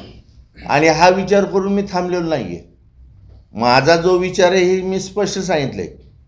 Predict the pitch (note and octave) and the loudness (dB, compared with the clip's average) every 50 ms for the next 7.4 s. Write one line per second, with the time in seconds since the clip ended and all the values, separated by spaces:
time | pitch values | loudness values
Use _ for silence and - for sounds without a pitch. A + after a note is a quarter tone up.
0 | _ _ _ _ _ _ - _ _ _ _ C#3 C#3 C#3 C#3+ D3+ D#3+ E3+ F3+ F#3 | _ _ _ _ _ _ -20 _ _ _ _ -2 0 2 4 4 6 6 4 2
1 | F3+ F3+ - E3+ E3 - F3+ F3+ E3+ - E3+ E3 E3 E3 F3 F3 E3+ D#3+ C#3 D#3 | 2 2 0 0 2 2 0 0 0 2 2 2 4 4 2 2 0 0 2 2
2 | E3+ D#3+ E3 F3 E3+ D#3 A2+ G#2 G2+ - - - C3 C3+ C#3 D#3 D#3+ E3 D3 D3+ | 4 4 6 6 4 4 2 0 -6 -10 -14 -12 -10 -6 -4 -2 -2 -2 -2 -4
3 | C#3+ C#3 D3 D3 D3 D3+ D#3 D3+ D3+ - C3+ B2 B2 B2 A#2+ B2 B2 B2+ C3 C3 | -6 -6 -8 -8 -8 -8 -8 -10 -10 -10 -10 -8 -6 -6 -4 -4 -4 -4 -4 -4
4 | B2 A#2+ A#2 A2 G2+ G2 G2+ A#2+ D3 - - - - _ _ _ - - _ _ | -4 -4 -6 -6 -6 -6 -6 -6 -8 -10 -12 -18 -20 _ _ _ -20 -20 _ _
5 | _ - - C3+ D3 D3+ D#3 D3 D3 - F#3+ A2+ F#3+ F3+ E3 - D3 D#3+ D#3 D#3 | _ -4 2 4 4 4 2 2 2 4 6 6 6 6 4 4 2 0 0 2
6 | D#3 D3+ D3+ C#3+ D#3 D3+ D3 C#3+ C#3+ - D3+ D3 C#3+ D3 D3 C#3+ C#3 C3 A#2+ A#2 | 0 -2 -2 -2 -2 -2 -2 -4 -4 -4 -4 0 2 2 2 2 0 0 -2 -4
7 | A#2+ A#2 A2 G#2+ A2 C3+ C#3 | -6 -8 -8 -10 -10 -12 -14